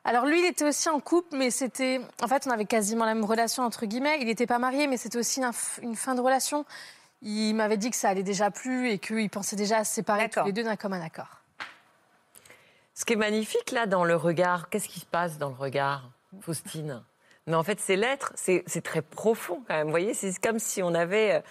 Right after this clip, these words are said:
Speaker 3: pu écarteler ce qui se passe à
Speaker 1: Mm.
Speaker 3: l'intérieur de l'être. Donc, il y a deux êtres qui communiquent.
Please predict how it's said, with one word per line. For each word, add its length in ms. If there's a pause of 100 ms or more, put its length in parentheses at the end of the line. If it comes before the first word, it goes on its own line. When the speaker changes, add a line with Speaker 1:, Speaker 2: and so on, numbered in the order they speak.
(320)
Speaker 3:
pu 180
écarteler 600
ce 80
qui 120
se 100
passe 220
à 40
Speaker 1:
Mm. 40
Speaker 3:
l'intérieur 380
de 80
l'être. 300
Donc, 220
il 40
y 20
a 60
deux 300
êtres 260
qui 180
communiquent. 600